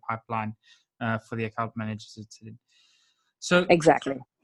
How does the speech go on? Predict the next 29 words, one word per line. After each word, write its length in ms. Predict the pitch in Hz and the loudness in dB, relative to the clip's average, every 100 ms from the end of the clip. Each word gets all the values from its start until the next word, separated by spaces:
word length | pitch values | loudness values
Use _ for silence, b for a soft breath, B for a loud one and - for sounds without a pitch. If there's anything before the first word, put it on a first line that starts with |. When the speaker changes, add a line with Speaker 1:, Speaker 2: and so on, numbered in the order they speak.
| _ | _
Speaker 1:
you 120 | 185 165 | -4 2
mentioned 360 | 202 208 208 | 2 2 0
then 120 | 185 | 2
as 140 | 175 - | 0 0
well 140 | 160 | -2
a 20 | |
little 160 | 147 147 | 0 -2
bit 140 | 143 | 0
earlier 300 | 135 139 139 | 0 2 2
about 440 | 127 131 127 123 - - | 2 2 2 0 -10 -8
the, 420 | 127 123 120 127 | -6 -6 -8 -6
uh, 220 | 127 117 | -4 -4
customer 340 | 113 143 - 127 | -4 -10 -8 -8
success 480 | - 117 - 127 - | -10 -12 -10 -10 -6
ops 260 | 131 - - | -8 -8 -12
team, 320 | 135 120 120 | -8 -6 -4
and 300 | 123 131 135 - | -6 -6 -8 -6
I'm 220 | 151 139 | -6 -4
interested 400 | 160 190 185 170 | -6 -6 -8 -8
to 100 | 160 | -10
hear 220 | 143 147 139 | -8 -6 -6
a 20 | |
little 180 | 135 135 | -6 -6
bit 280 | 135 113 | -8 -8
more 240 | 127 127 127 | -6 -4 -4
about 400 | 120 120 120 - | -2 -4 -4 -8
that. 220 | 120 117 | -12 -12
Sort 220 | - 131 | -16 -8
of, 140 | 127 | -8